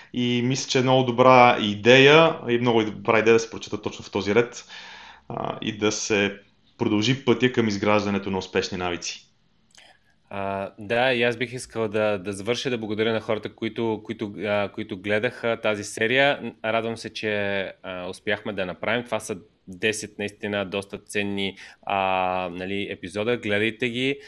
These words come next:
Speaker 2: А, ако сте пропуснали някой, на нашия сайт, а, сме ги подредили, а, така че даже най-вероятно може и да гледате това, това видео на, на нашия сайт. А, прегледайте, не пропускайте тези епизоди.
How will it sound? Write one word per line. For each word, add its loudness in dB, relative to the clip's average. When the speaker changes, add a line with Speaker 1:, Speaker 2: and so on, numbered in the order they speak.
Speaker 2:
А, 0
ако -8
сте -16
пропуснали -6
някой, -2
на -6
нашия -6
сайт, -4
а, -2
сме -6
ги -12
подредили, -6
а, -4
така -6
че -12
даже -6
най-вероятно -2
може -4
и -6
да -8
гледате -4
това, -2
това -4
видео -6
на, -4
на -8
нашия -4
сайт. -2
А, 0
прегледайте, -4
не -4
пропускайте -12
тези -4
епизоди. -4